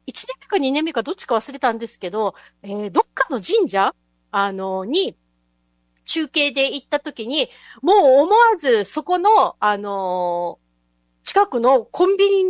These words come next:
にバーって走って行って、中継終わってすぐ移動、移動までのほんの数分の間にバーってコンビニ走って行って、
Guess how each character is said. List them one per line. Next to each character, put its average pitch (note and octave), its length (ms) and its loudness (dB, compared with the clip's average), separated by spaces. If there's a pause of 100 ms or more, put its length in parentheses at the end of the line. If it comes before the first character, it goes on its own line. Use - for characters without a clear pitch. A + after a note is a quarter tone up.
(160)
に C#4 300 -4 (180)
バ - 80 2 (240)
ー - 20 0
っ - 60 -14
て C#4+ 100 0
走 B3+ 280 -6
っ B3+ 60 -16
て - 160 -14
行 G#3 120 -10
っ - 20 -20
て、 - 180 -8
中 C#4 280 -8
継 B3 260 4
終 B3+ 160 -2
わ C4 120 4
っ B3+ 60 -12
て B3 200 -12
す D4 160 -12
ぐ A3 320 -6
移 C#4 100 -6
動、 D#4 220 0
移 C#4 100 -6
動 D#4 160 0
ま D#4 120 0
で C4 100 -2
の A3 100 -2
ほ C#4+ 140 -2
ん D4 100 -6
の C#4 220 2
数 D4 240 -12
分 C#4+ 140 -10
の C#4 60 -2
間 C4+ 180 2
に B3+ 100 -10
バ D4+ 100 0
ー D#4+ 140 -4
っ - 20 -20
て - 80 -14
コ C#4 140 -2
ン B3+ 40 -8
ビ B3+ 80 -12
ニ A#3+ 80 -8
走 A#3+ 280 -2
っ C4+ 80 -14
て - 140 -8
行 G3 100 -10
っ - 20 -20
て、 B3+ 240 0